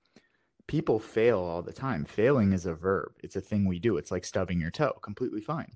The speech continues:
But failure is a noun. It's an identity. It's someone who accepts being in that state of failing all the time. Failing, completely okay. Failure, never acceptable.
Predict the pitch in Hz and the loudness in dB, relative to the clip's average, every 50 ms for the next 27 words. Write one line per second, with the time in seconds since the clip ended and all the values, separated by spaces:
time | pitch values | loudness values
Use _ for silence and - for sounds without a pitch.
0 | - _ _ _ _ _ _ _ _ _ - - 82 - - - - 123 135 151 | -20 _ _ _ _ _ _ _ _ _ -6 -6 -6 -6 -6 0 4 6 6 8
1 | 139 110 95 92 92 90 90 92 85 85 90 104 113 98 76 - - - 98 - | 6 6 4 2 0 0 0 0 2 2 2 2 2 0 -2 -4 -8 -12 -12 -16
2 | _ _ - 92 90 - 95 90 82 82 80 - 101 95 101 92 76 - - - | _ _ -8 -8 -6 -4 -2 -2 -2 -4 -4 -2 -2 0 0 0 -2 -4 -10 -14
3 | _ - 95 90 - - - 113 107 113 107 104 101 98 92 - 113 101 90 - | _ -12 -12 -10 -10 -8 -4 -2 0 2 2 2 0 0 -2 -2 -2 -4 -4 -4
4 | - - - - 110 98 - - - - - _ - 92 - 107 104 104 98 92 | -6 -8 -6 -2 -2 -2 -2 -2 -6 -12 -12 _ -10 -4 0 2 4 4 4 2
5 | 92 - 73 95 95 92 82 - - - - - - 98 92 85 85 76 - - | 2 0 0 0 0 0 0 -2 -6 -8 -6 -2 0 0 0 0 -2 -4 -4 -2
6 | 92 87 85 85 85 82 - - 85 82 80 71 65 - - 98 95 76 - - | -2 0 0 0 -2 -4 -4 -4 -4 -4 -4 -4 -8 -8 -6 -6 -6 -6 -8 -12
7 | - _ _ _ _ - - _ _ _ _ _ _ _ _ _ - - - 117 | -16 _ _ _ _ -20 -20 _ _ _ _ _ _ _ _ _ -6 2 6 8
8 | 120 123 123 120 120 123 131 139 139 135 - - - 90 90 90 - - 113 104 | 10 10 10 8 6 4 4 2 0 -2 -6 -6 -4 -4 -4 -4 -4 -6 -6 -4
9 | - 107 110 107 104 104 - - 69 - - 82 82 - - - 104 104 110 113 | -2 0 0 0 0 -2 -4 -8 -12 -12 -12 -16 -18 -6 0 4 6 8 8 8
10 | 117 123 131 131 117 104 95 92 90 90 82 87 85 85 - - - - - - | 8 6 4 2 0 0 2 4 4 2 2 -2 -2 -4 -4 -6 -8 -10 -8 -8
11 | - - - - - | -8 -8 -8 -8 -12